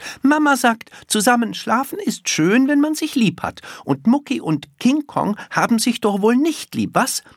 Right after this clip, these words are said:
Die kennen sich ja gar nicht." Und jetzt setzt sie Mucki doch noch auf den Boden. Jan Arne seufzt. "Meinst du, das ist bei den Schweinen genauso?"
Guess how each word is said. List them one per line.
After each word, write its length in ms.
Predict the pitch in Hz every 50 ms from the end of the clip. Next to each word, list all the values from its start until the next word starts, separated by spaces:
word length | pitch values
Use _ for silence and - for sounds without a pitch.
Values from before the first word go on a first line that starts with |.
| _ -
Die 160 | 311 294 - -
kennen 420 | - - 220 254 285 302 302 269
sich 280 | - - 233 214 - -
ja 120 | 196 180
gar 240 | 175 175 160 165 165
nicht." 440 | 151 135 110 - - - - - _ _ _ _ _ _ _ _ _ _ _ _ _ _ _ _ _
Und 240 | - 135 127 127 -
jetzt 340 | 214 233 233 - - - -
setzt 320 | 135 135 147 - - -
sie 120 | - -
Mucki 520 | - 110 101 - - - 65 69 65 - - _ -
doch 200 | - 82 - -
noch 260 | 78 65 - - -
auf 140 | - - -
den 160 | 80 76 -
Boden. 340 | - 73 67 65 67 - - _ _ _ _ _ _ _ _ _ _ _ _ _ _ _ _ _ _ _ _ - - - - _
Jan 280 | _ - 82 82 80 -
Arne 300 | 78 - 71 78 90 113
seufzt. 680 | 120 120 110 95 90 85 - - - - - - - _ _ _ _ _ - - - - - - - - _ _
"Meinst 540 | _ - - 101 120 131 127 - - - -
du, 340 | 131 131 127 123 123 120 120 - - _ _ _ - - - - _ _ _ _ -
das 200 | - - - -
ist 200 | - - - -
bei 160 | 131 127 123
den 180 | 120 117 113
Schweinen 540 | - - - 78 78 82 113 123 139 143 135
genauso?" 880 | - 127 110 92 76 73 80 107 135 156 156 175 196 220 233 262 233